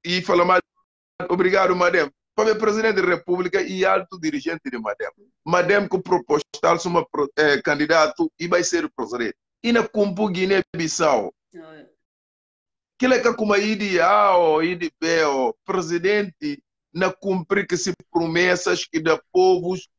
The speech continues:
Speaker 1: povo de Guiné-Bissau, na tudo regiões, na tudo sector, na tudo secção, de que passa, para cumprir que o programa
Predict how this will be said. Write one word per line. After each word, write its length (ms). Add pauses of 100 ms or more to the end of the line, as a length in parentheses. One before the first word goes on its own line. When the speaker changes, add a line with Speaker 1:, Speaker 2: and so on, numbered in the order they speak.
(220)
Speaker 1:
povo 420
de 100
Guiné-Bissau, 960
na 100
tudo 380
regiões, 560
na 140
tudo 180
sector, 560
na 100
tudo 360
secção, 500 (540)
de 120
que 200 (100)
passa, 480 (380)
para 140
cumprir 380
que 100
o 60
programa 840